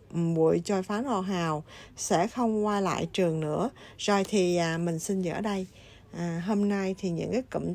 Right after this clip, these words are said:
từ cũng khá là nhiều. À, các bạn có mệt á, thì các bạn nghỉ mệt ha. À, khi nào rảnh á, thì, à, lấy ra ôn tập, ghi chép lại. Bởi vì những cái câu này thì, à, những cái cụm từ như thế này thì rất là thực dụng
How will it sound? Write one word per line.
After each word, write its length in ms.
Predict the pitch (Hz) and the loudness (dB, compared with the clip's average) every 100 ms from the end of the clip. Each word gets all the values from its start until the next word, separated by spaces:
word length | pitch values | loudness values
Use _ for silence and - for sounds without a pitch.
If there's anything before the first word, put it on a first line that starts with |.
| - | 0
từ 300 | 160 - - | 0 0 -4
cũng 240 | - 165 | -4 -4
khá 240 | 233 247 339 | -4 -4 -2
là 120 | 302 | 0
nhiều. 420 | 208 190 175 160 - - - - - | 2 4 4 2 -2 -16 -18 -16 -8
À, 160 | 160 165 | -6 -4
các 220 | 302 - | -6 -2
bạn 240 | 190 170 | 0 0
có 160 | 175 262 | -2 -2
mệt 320 | 285 185 160 - | 2 2 0 0
á, 200 | 233 262 | -2 -2
thì 240 | - 220 170 | -2 -2 0
các 220 | 226 269 | -2 -4
bạn 180 | 180 180 | -2 -2
nghỉ 200 | 170 185 | -2 0
mệt 340 | 233 175 170 | 0 -2 -4
ha. 220 | 226 226 226 - - - - - | -4 -4 -6 -12 -18 -18 -18 -8
À, 120 | 180 190 | -6 -2
khi 140 | 220 | 0
nào 240 | 202 180 165 | 2 0 -2
rảnh 280 | 160 123 190 | -4 -4 -4
á, 160 | 262 269 | -4 -6
thì, 320 | - 220 165 | -4 -2 0
à, 280 | 160 151 156 160 - - - - | 0 -2 -6 -10 -18 -20 -20 -8
lấy 240 | 196 208 247 | -2 0 0
ra 440 | 233 202 190 185 - - - - - | 0 -2 -2 -6 -12 -20 -20 -20 -10
ôn 240 | - 190 190 | -2 0 0
tập, 260 | 170 226 - | -2 -4 -4
ghi 160 | 190 185 | -2 -2
chép 340 | 196 220 - | 0 -4 -2
lại. 400 | 190 143 - - - | -4 -2 -2 -4 -2
Bởi 160 | 170 233 | 2 4
vì 180 | 220 | 4
những 200 | 170 156 | 2 0
cái 100 | 160 | -2
câu 260 | 226 208 190 | -2 -2 -2
này 380 | 190 165 156 156 - - - - - - | -2 -2 -2 -4 -10 -18 -20 -20 -18 -4
thì, 280 | 202 156 156 | 0 2 2
à, 80 | |
những 160 | 156 156 | 0 0
cái 100 | 214 | -2
cụm 280 | - 156 180 | -2 -2 0
từ 140 | 185 | 2
như 160 | 165 185 | 2 0
thế 140 | 233 | 0
này 220 | 240 196 | 0 -2
thì 180 | 170 160 | -2 -2
rất 220 | 160 226 | -2 -2
là 80 | 262 | -2
thực 260 | 185 156 - | -4 -6 -2
dụng 340 | 165 147 156 | 0 0 -2